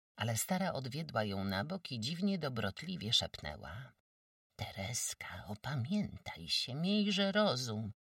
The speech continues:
Ozorów złych nie utniesz.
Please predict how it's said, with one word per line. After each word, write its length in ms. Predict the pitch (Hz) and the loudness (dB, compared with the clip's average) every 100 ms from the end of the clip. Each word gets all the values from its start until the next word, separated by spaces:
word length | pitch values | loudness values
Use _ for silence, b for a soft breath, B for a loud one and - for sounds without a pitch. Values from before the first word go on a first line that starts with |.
| _ | _
Ozorów 760 | - 117 101 110 175 202 185 147 | 2 4 6 6 6 6 2 2
złych 440 | 110 104 190 - | 2 2 -2 -2
nie 220 | 196 185 156 | 2 2 2
utniesz. 800 | 180 - - 180 - - - | -2 -4 -2 -2 -2 0 2